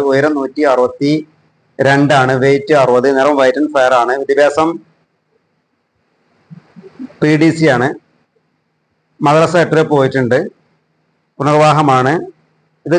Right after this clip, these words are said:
കണ്ണൂർ ജില്ലയിലെ ഒരു വിവാഹരചനയാണ്. അത് ഓപ്പോസിറ്റ് നെയിം അമീർ സുഹൈൽ, ഇസ്ലാം മുജാഹിദാണ്, വയസ്സ് ഇരുപത്തിയാറ്, ഉയരം നൂറ്റി എഴുപത്തിയഞ്ച്, വെയിറ്റ് എഴുപതാണ്,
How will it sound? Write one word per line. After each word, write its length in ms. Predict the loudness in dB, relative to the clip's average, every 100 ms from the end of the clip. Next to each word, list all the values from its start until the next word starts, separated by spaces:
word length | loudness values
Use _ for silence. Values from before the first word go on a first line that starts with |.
| 0
കണ്ണൂർ 240 | 2 2 2
ജില്ലയിലെ 200 | 2 4
ഒരു 60 | 2
വിവാഹരചനയാണ്. 640 | 0 0 0 -2 -2 -4 -8 _ _ _ _ _ _ _ _ -6 0
അത് 120 | 2 2
ഓപ്പോസിറ്റ് 300 | 0 0 2
നെയിം 160 | 2 0 -2 -6 -16 _ _ _ _ _ _ -4
അമീർ 220 | 0 0 0
സുഹൈൽ, 320 | 0 2 0 -2
ഇസ്ലാം 260 | -2 -2 -2 -6 -4
മുജാഹിദാണ്, 640 | 0 2 2 2 0 0 -2 0
വയസ്സ് 240 | 0 0
ഇരുപത്തിയാറ്, 560 | -2 -2 0 2 0 -2 -4 _ _ _ 0
ഉയരം 200 | 2 2
നൂറ്റി 200 | 0 2 2
എഴുപത്തിയഞ്ച്, 500 | 2 0 0 0 0 2
വെയിറ്റ് 300 | 0 0 0
എഴുപതാണ്, 460 | 2 2 2 0